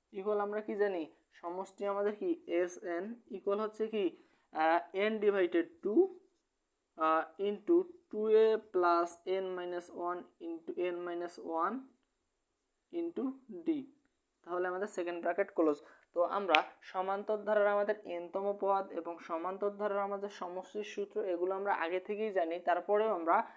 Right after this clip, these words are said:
আবার বিষয়গুলো জেনে নিচ্ছি। তো আমরা যদি এখন গুণোত্তর ধারায় আসি, তাহলে আমরা গুণোত্তর ধারার এনতম পদ সম্পর্কে কি জানি? গুণোত্তর ধারার, তোর ধারার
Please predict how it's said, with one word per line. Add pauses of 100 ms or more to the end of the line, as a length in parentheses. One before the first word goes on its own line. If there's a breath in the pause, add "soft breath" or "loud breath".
(140 loud breath)
আবার
বিষয়গুলো (240 loud breath)
জেনে
নিচ্ছি। (220 loud breath)
তো
আমরা
যদি
এখন
গুণোত্তর
ধারায়
আসি, (240 soft breath)
তাহলে
আমরা
গুণোত্তর
ধারার
এনতম
পদ
সম্পর্কে
কি
জানি? (120)
গুণোত্তর
ধারার, (2000)
তোর (500)
ধারার